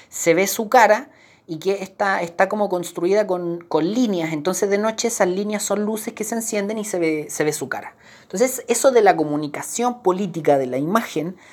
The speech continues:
de lo que se ve, de lo que se proyecta, de lo que se entiende, en el populismo es, es clave, ¿no? Es, es, es fundamental. Em,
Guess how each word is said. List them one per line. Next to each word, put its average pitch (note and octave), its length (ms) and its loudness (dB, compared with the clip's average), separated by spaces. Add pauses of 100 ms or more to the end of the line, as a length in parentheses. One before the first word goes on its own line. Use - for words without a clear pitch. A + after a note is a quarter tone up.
(280)
de C#3 160 2
lo C3 120 2
que C3 80 -10
se C3+ 200 -4
ve, G3 260 4
de F3 140 0
lo C#3+ 100 0
que D3 80 -8
se C#3+ 160 -6
proyecta, F#3 560 2
de F3+ 80 -2
lo D3 120 -2
que D3 100 -8
se C#3+ 100 -10
entiende, G#3+ 680 -4
en D3+ 140 -8
el C#3+ 140 -4
populismo D#3+ 680 -6
es, D#3+ 300 -6 (420)
es C#3+ 140 -10
clave, G#2+ 580 -6 (100)
¿no? C#3 200 -4
Es, C3+ 340 -6
es, C#3 120 -10 (120)
es D3 80 -10
fundamental. A2+ 800 -6 (880)
Em, A2+ 1600 -4